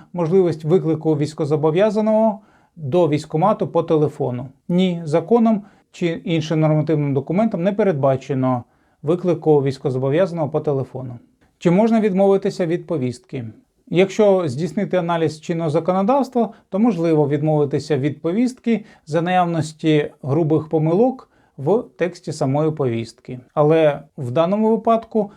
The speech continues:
буде, скоріше за все, складений акт про відмову в отриманні повістки за участі свідків.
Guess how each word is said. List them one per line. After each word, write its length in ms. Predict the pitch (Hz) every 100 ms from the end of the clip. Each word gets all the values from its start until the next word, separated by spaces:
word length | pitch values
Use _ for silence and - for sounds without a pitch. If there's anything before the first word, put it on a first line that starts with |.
| _
буде, 520 | 147 156 147 151 147 -
скоріше 440 | - 170 160 165
за 100 | 147
все, 240 | 151 156 139
складений 680 | - 151 139 135 127 131 - _ _
акт 380 | 160 196 - _ _
про 180 | - 143
відмову 640 | 127 123 208 196 214 220 - _
в 340 | 147 127 175
отриманні 460 | 156 165 165 147 139
повістки 640 | 135 127 123 117 _ 135 113 - _ _
за 160 | 156 147
участі 460 | 156 196 196 - 175
свідків. 560 | - 131 - 139 -